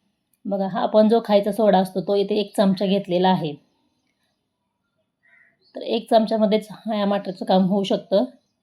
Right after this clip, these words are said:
एक चमचा पुरेसा आहे. प्लेटमध्ये हा सोडा घालून घेतलेला आहे आणि इथे एक मी लिंबू घेतलेला आहे. लिंबू कट करून घ्यायचं आणि अर्धा लिंबाचा भाग घ्यायचा, या सोड्यामध्ये बुडवायचा याप्रमाणे,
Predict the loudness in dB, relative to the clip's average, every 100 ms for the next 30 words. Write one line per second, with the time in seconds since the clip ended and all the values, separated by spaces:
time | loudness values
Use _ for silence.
0 | _ -10 -2 0 2 -2 -2 -2 0 0
1 | 0 0 -2 -8 _ _ _ _ -4 -4
2 | -2 -2 0 0 0 2 2 2 0 0
3 | -2 0 2 2 0 -2 -4 -12 _ _
4 | -8 -4 -2 -2 -6 -8 -4 -4 -2 0
5 | 4 4 2 2 0 2 4 4 2 2
6 | 0 0 -6 -2 -2 -2 0 2 2 0
7 | -2 -4 _ _ _ _ _ _ -6 -2
8 | 0 -2 0 -2 4 4 4 2 2 2
9 | 2 2 2 0 0 -2 -8 _ -10 -8
10 | 0 2 2 0 0 0 2 2 0 -6
11 | -14 -14 _ -4 -2 -2 -2 -2 -2